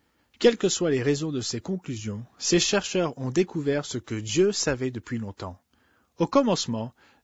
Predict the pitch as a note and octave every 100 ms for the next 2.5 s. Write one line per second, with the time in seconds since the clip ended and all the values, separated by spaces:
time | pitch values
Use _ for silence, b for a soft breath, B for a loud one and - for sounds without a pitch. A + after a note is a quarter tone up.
0 | A#2+ D#3 A3 D3+ - G#3 - D3 D3 B2
1 | - C3 B2+ - A2 A#2+ C#3 A2 G2 G#2
2 | G#2+ B2 D#3 C3+